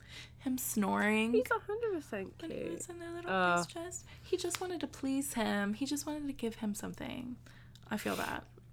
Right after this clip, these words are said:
Speaker 2: I know. Yeah, I did also enjoy the narration style of the segment.
Speaker 1: Yes.
Speaker 2: Like, it felt like, uh, a noir in a way.
Speaker 1: Mm-hmm.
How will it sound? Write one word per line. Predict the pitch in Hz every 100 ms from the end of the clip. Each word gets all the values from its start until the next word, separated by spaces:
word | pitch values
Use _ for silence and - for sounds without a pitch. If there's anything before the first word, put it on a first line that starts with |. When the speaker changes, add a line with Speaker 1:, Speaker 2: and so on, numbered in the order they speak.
| -
Speaker 2:
I | 196 180
know. | 180 175 - - - - - - -
Yeah, | 180 82
I | 175 214
did | 196 240 262 262 - -
also | 196 208 226 185
enjoy | 175 107 170 165
the | 170 170
narration | 165 160 147 - - 170
style | - - 110 123 120 101
of | - -
the | 170
segment. | - 143 - - 104 123
Speaker 1:
Yes. | 147 -
Speaker 2:
Like, | 175 165
it | 208
felt | - 202 208
like, | 202 190 180 - - - - - - - - - -
uh, | 180 170 156 151 - -
a | 180
noir | 180 170 156 151 156 175 - - - - - - - -
in | 214 190
a | 175
way. | 160 156 156 180
Speaker 1:
Mm-hmm. | 190 180